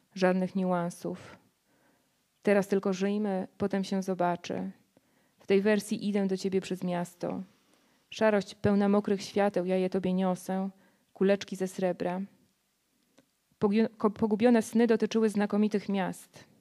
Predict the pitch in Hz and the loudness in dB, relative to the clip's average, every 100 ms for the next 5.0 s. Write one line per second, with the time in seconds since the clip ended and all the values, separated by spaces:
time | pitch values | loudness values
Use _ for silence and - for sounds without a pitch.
0 | _ _ _ _ _ - 202 196 208 202 | _ _ _ _ _ -4 0 2 2 2
1 | 196 - 208 202 190 190 190 185 202 190 | 0 -2 -2 0 0 0 0 -2 -2 -2
2 | 185 180 180 185 202 _ - 196 190 190 | -2 -2 -4 -6 -8 _ -10 -4 -2 -2
3 | - 220 202 190 196 - 214 202 196 190 | -2 0 2 0 -2 -2 -4 0 0 0
4 | 196 190 190 190 180 185 180 175 185 190 | 0 -2 0 -2 -4 -8 -6 -4 -4 -4